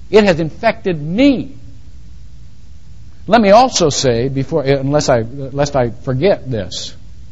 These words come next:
that it will not be the same degree of control all your life. It has lessened and lessened its effect on my life because of the time I've spent with God. Guys, don't ever, ever believe the lie of Satan that says you're gonna burn like this for the rest of your life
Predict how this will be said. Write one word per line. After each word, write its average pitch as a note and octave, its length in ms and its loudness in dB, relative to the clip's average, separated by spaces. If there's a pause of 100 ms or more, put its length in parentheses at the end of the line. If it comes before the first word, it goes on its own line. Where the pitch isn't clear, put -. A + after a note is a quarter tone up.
(540)
that D#3 140 6
it G3+ 180 8
will A3 240 6
not G#3 360 4
be F#3 320 0
the C3+ 100 -4
same F3+ 300 0
degree D#3+ 320 -2
of D#3 80 -4
control E3 440 -2
all E3 280 -2
your D#3+ 160 -4
life. D3+ 340 -6 (840)
It C#3+ 120 2
has C3+ 200 2
lessened F#3+ 540 2
and B2+ 260 -4
lessened E3+ 400 0
its C#3 180 -8
effect D#3+ 400 -2
on B2+ 180 -6
my A#2 120 -2
life C#3 400 -2
because C#3+ 460 -4
of A2+ 140 -10
the G2 80 -8
time C3+ 440 -6
I've G2+ 140 -10
spent - 320 -6
with G#2 160 -10
God. A2 240 -4 (280)
Guys, F3+ 320 8 (280)
don't D3+ 220 -4 (100)
ever, B3 460 4 (400)
ever A3+ 280 4
believe G3+ 400 2
the G3 60 -4
lie F#3 300 2
of F3+ 120 -6
Satan C3 360 -4
that C3+ 140 -6
says A2+ 380 -4
you're D#3 180 -2
gonna C#3+ 200 -4
burn C#3+ 320 -4
like C3 200 -6
this C3+ 180 -8
for A#2 120 -10
the G#2+ 80 -8
rest A2+ 240 -10
of G#2+ 60 -10
your G#2+ 100 -12
life F#2+ 300 -10